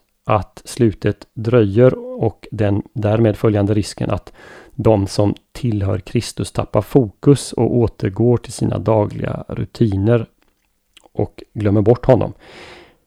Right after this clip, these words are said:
Jesus har en varning för det också i slutet, och det är något som han har varnat tidigare för i evangeliet, till exempel i åtta tretton till fjorton.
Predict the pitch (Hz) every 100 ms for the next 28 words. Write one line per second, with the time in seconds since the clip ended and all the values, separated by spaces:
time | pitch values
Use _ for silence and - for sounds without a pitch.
0 | _ - 110 120 113 - - 101 110 98
1 | - _ _ _ 110 101 - 98 117 101
2 | 95 110 - 107 104 110 - 131 135 -
3 | 123 135 120 - 151 - - - - -
4 | 135 113 104 127 110 104 113 107 107 107
5 | 117 107 - - - - 143 110 92 95
6 | 110 - 107 104 - 110 104 104 104 -
7 | - - - - - - 127 - 107 -
8 | 117 123 - - - - 104 - - -
9 | - - 120 - -